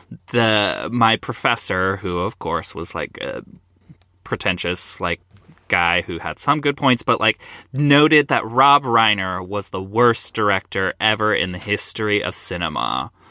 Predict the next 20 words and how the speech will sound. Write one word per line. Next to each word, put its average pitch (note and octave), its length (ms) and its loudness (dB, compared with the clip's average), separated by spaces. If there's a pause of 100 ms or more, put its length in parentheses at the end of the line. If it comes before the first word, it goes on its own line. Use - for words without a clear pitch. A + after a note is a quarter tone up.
(140)
because A2 480 0
of, G2+ 160 0
like, G#2 320 0 (360)
North G2+ 880 0 (200)
and G#2+ 220 0
Alex G2 400 0
and F#2+ 180 -8
Emma D#2+ 540 -4 (420)
at - 140 -6
that F#2 220 -2
point, G2+ 280 -4
which C#3 240 2
is D3 220 0
just - 240 -4
like, E3 240 2 (100)
okay, - 500 -2 (280)
Rob D4 180 4
Reiner G#3 320 2
still E3 380 2
made B2 360 4